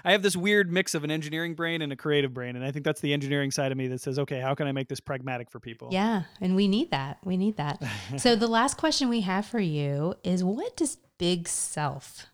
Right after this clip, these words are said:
Speaker 2: mean to you?
Speaker 1: I think big self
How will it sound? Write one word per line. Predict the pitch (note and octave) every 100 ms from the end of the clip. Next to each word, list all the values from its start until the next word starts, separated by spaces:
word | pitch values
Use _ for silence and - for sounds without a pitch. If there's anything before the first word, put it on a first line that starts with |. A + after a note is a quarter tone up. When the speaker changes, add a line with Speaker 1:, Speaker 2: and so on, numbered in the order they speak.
| _
Speaker 2:
mean | E3+ E3 D#3+ D#3
to | D3 -
you? | D3 C#3+ - - G3+ _ _ _ _ - - -
Speaker 1:
I | F#3+
think | B3 F3+ C3+
big | - G3
self | F#3 - E3 D3+ D3 -